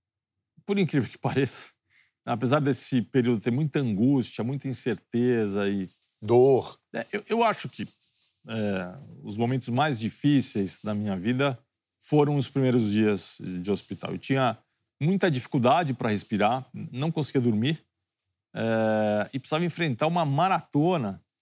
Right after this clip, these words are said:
Speaker 1: de procedimentos médicos que eu nem imaginava que existiam, né? E, e, e toda madrugada tinha uma hora que as pessoas precisavam fazer uma pausa pra descansar, e eu ficava ali naquela sombra.
Speaker 2: Sem dormir?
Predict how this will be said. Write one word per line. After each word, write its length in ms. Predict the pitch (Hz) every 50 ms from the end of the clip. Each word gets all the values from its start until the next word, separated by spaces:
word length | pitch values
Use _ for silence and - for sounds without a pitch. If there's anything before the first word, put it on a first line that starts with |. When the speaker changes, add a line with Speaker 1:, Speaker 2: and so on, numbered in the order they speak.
| _ _ _ _ -
Speaker 1:
de 160 | 107 110 120
procedimentos 720 | 117 - 156 123 - - 147 131 117 120 113 117 107 -
médicos 360 | 113 139 143 - - 156 160 156 - _
que 60 | -
eu 40 | 156
nem 100 | 170 180
imaginava 480 | 185 190 185 156 180 165 156 165 165 151
que 80 | - 180
existiam, 640 | 165 180 165 - - - - 165 170 156 110 87 87 - _ _ _ _ _
né? 140 | 127 143 147 - _ _ _ _ _ _ _ _ _ 123
E, 540 | 127 131 - 135 135 135 131 127 110 - -
e, 80 | - 117
e 40 | 110 - - _ -
toda 160 | 180 170 180
madrugada 580 | 175 175 156 143 120 110 120 135 156 156 139
tinha 180 | 123 - - 131
uma 100 | 120 117
hora 120 | 127 131 123
que 80 | -
as 80 | 120 -
pessoas 300 | - - 110 - 123 113
precisavam 300 | - - 123 120 117 107 - _ _ _ _ _
fazer 160 | - 113 107 110
uma 180 | 113 117 110
pausa 320 | - _ 110 101 101 101 98
pra 160 | - 110 107
descansar, 640 | 98 - - 143 135 120 - 139 139 143 147 - _ _ _ _ _ _ _ _ _ _ -
e 80 | 139
eu 100 | 156 165
ficava 300 | - - - 165 160 151
ali 80 | 156 156
naquela 320 | 160 143 - 165 156 143
sombra. 720 | 123 - - - 147 147 156 160 165 165 170 165 156 143 - _ _ _ _ _ _ _
Speaker 2:
Sem 360 | - - - - 147 151 147
dormir? 600 | 135 143 131 117 117 120 120 127 147 160 151